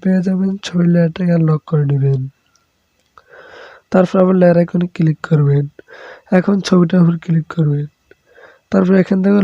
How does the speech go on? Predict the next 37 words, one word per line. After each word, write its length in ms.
লোগো 180
এই 140
আইকনে 360
ক্লিক 200
করবেন। 340
তারপর 320
এখান 240
থেকে 140
রেসিলেক্টে 580
ক্লিক 280
করে 220
দেবেন। 280
তো 60
ভিউয়ার্স, 300
দেখতে 300
পাচ্ছেন 340
যে 60
রেসিলেক্টে 560
ক্লিক 280
করার 260
পর 80
আপনাদের 320
গ্যালারিটা 500
ওপেন 220
হয়ে 160
গেছে। 260
এখন 160
আপনারা 380
আপনাদের 380
গ্যালারি 340
থেকে 200
ব্যাকগ্রাউন্ড 460
রিমুভ 260
করে 180
একটা 160
ছবি 280
নিয়ে 140